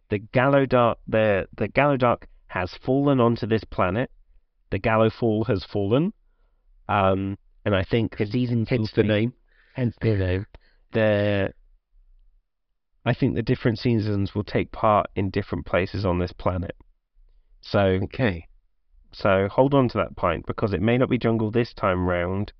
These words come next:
Speaker 1: Um, 'cause they also said that they'll be looking at terrain in ways we have yet to see in Kill Team.
Speaker 2: Look.
Speaker 1: And I've had a really interesting theory.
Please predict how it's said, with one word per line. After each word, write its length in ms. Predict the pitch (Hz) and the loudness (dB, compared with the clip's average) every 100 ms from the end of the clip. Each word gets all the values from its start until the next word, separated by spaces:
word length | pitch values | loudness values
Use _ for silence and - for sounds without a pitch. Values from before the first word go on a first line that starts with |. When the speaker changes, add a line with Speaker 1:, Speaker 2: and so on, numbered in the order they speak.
| - _ - _ _ _ _ _ _ _ _ _ - 101 | -20 _ -20 _ _ _ _ _ _ _ _ _ -10 -4
Speaker 1:
Um, 500 | 95 87 87 - - | 0 0 0 -2 -8
'cause 120 | - | -6
they 140 | 107 110 | -4 -4
also 400 | 117 156 - 117 | -2 -2 0 -2
said 300 | - 98 95 | 0 -2 -2
that 200 | - 92 | -4 -2
they'll 160 | 120 113 | 0 0
be 180 | 113 113 | 0 -2
looking 320 | 120 - 127 | -2 -2 -4
at 120 | - | -4
terrain 720 | - 117 123 127 98 92 104 - _ _ - - | -8 -4 0 0 0 -2 -4 -8 _ _ -16 -8
in 240 | 98 101 | -4 -2
ways 400 | 101 110 117 - | 2 2 0 -2
we 100 | 95 | -6
have 300 | - - 104 | -4 -2 -2
yet 320 | 104 131 - - | 0 0 0 -8
to 120 | 160 | -10
see 280 | - 165 120 | -2 0 0
in 100 | 107 | 0
Kill 260 | - 120 117 | 0 0 -2
Team. 360 | - 101 87 - _ _ _ _ _ _ _ _ _ _ _ _ _ _ _ _ _ _ - - - _ _ _ _ _ _ _ _ _ _ _ _ _ _ _ - - | -6 -10 -12 -16 _ _ _ _ _ _ _ _ _ _ _ _ _ _ _ _ _ _ -20 -20 -20 _ _ _ _ _ _ _ _ _ _ _ _ _ _ _ -14 -4
Speaker 2:
Look. 160 | 90 | -2
Speaker 1:
And 100 | 98 | 0
I've 120 | 101 - | 0 0
had 140 | 110 | 0
a 80 | 104 | 0
really 440 | 101 107 107 101 | -2 -2 -2 -4
interesting 480 | 98 - 98 - 90 | -4 -4 -4 -4 -6
theory. 520 | - 92 87 87 98 | -4 -4 -4 -6 -8